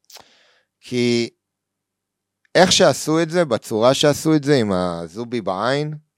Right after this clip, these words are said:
זה, אתה יודע, אף...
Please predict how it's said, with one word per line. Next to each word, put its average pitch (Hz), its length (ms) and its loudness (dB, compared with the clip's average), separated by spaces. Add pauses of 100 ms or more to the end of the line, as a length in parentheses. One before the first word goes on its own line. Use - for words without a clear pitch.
(960)
זה, 85 400 -2 (1300)
אתה 90 100 -14
יודע, 92 280 -8 (220)
אף... - 240 -14